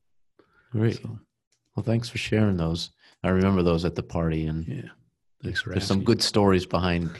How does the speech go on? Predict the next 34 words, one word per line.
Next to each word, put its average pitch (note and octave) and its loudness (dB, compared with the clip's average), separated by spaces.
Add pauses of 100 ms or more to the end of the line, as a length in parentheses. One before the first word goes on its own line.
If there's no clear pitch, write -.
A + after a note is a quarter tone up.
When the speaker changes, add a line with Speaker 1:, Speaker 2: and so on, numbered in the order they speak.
(200)
Speaker 1:
each G2 0
of E2+ 2
'em E2+ 2
as D#2+ 0
well. F2 2 (200)
Speaker 2:
<laughs> - -16
Yes, A2 -10
Speaker 1:
That G#2 0
Speaker 2:
there F2+ 4
Speaker 1:
would F2+ 2
Speaker 2:
is. F#2 -4
Speaker 1:
take F#2+ 2
up F2 0
probably F#2+ 4
another F#2 4
podcast. E2+ 0
Speaker 2:
Yeah, B2 -8
we A2 -8
could - -10
do F#2+ -6
a F2+ -6
whole G2+ -4
podcast A#2 -10
on C3 -14 (180)
a - -20
couple A#2 -12
people F#2+ -12
in F2+ -12
there. F2 -12 (200)
Speaker 1:
<laughs> B2+ 2 (1120)
You A#2 4
started A2 4
out F#2+ 2
in F2 0